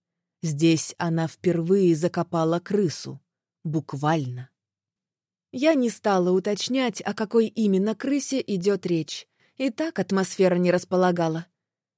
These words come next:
Обошла коридор, вышла во внутренний дворик. Там все еще рос бамбук.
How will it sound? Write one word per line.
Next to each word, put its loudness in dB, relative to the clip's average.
Обошла 0
коридор, 2
вышла 2
во 4
внутренний 2
дворик. -2
Там 0
все -2
еще 0
рос 2
бамбук. -2